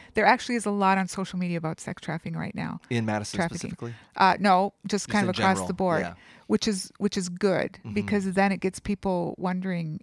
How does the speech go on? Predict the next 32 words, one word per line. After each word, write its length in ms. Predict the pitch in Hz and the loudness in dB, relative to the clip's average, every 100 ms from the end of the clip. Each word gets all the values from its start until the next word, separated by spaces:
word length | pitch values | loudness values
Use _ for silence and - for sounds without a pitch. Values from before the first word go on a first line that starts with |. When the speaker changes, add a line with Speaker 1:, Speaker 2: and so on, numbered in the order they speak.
| - | -8
Speaker 1:
if 120 | - | -8
it's 120 | 175 | -8
going 280 | - 180 170 | -6 -4 -2
on 300 | 165 170 165 | -2 -2 -2
anywhere 380 | 180 185 175 175 | 0 0 0 -2
near 220 | 170 175 | 0 2
us. 360 | 262 175 - - | 2 0 -8 -4
And 140 | 190 190 | -2 -2
Speaker 2:
Mm-hmm. 80 | 185 | 0
Speaker 1:
so, 320 | 202 196 185 - - - - - | 2 4 2 -2 -18 -20 -12 -2
um, 480 | 185 175 165 156 175 | 0 2 0 -4 -10
so 180 | - 226 | 2 4
when 220 | 247 330 | 4 2
people 340 | - 320 - 220 | 0 0 0 0
hear 600 | - 208 190 180 160 165 | 0 0 2 2 0 0
that, 220 | 175 - | -2 0
yes, 220 | 214 220 | -2 -2
it's 120 | 220 | -6
going 220 | - 202 | -2 0
on 120 | 185 180 | 2 0
in 100 | 170 | 0
Madison, 560 | 170 180 - - 165 | 0 -2 -4 -4 -2
and 160 | 170 170 | -2 -2
they, 220 | 170 170 - - - _ - | -2 -4 -10 -20 -20 _ -4
they 160 | 170 | -4
share 300 | 170 - 208 | -2 4 4
it 60 | 196 | 4
with 140 | 190 185 | 0 0
others, 440 | 180 175 170 - | 0 -2 -4 -4
and 120 | 160 | -4
they, 280 | 160 156 165 - - _ _ | -4 -4 -6 -10 -20 _ _
um, 480 | - 156 - - | -4 -4 -4 -6